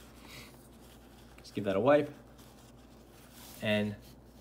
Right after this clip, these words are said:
we have a fully inked Explorer, and that will have maybe, you know, like, not quite a milliliter of ink, but if you fill it, it'll have over a milliliter of ink in there, which is, you know, easily a full day writing for most people. Moving along,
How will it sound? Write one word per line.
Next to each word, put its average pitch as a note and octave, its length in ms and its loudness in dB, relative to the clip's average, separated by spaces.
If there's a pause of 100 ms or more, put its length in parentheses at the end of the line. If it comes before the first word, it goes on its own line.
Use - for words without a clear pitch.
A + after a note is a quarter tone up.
(440)
we G2+ 100 2
have G2 200 4
a E2+ 60 -2
fully A#2 400 4
inked G#2 240 -2
Explorer, E2+ 640 -4
and A2 100 -2
that G#2+ 140 2
will G#2 100 4
have F#2+ 400 2 (840)
maybe, D3+ 200 4
you A#2+ 240 2
know, G2 160 6
like, G2 200 4 (160)
not A2 200 0
quite F#3+ 360 6
a D3+ 40 -2
milliliter E3 340 4
of D3 80 4
ink, E3 180 0 (220)
but A2+ 100 2
if A2 80 0
you A2+ 60 -2
fill A2+ 300 2
it, F#2+ 60 2
it'll G2 120 2
have F#2+ 240 0
over G2 320 4
a - 60 -6
milliliter F#2 640 -4
of F#2 100 -8
ink F2 180 -8
in E2+ 120 -8
there, F2 120 -8
which G2 160 -6
is, F#2+ 140 -8 (420)
you G2+ 120 0
know, - 180 -6
easily A#2+ 300 6
a F#2+ 40 4
full G2 200 0
day E2+ 280 -4
writing F2 240 -4
for - 140 -12
most F2 200 -8
people. - 260 -10 (2000)
Moving C3 280 10
along, C3+ 340 8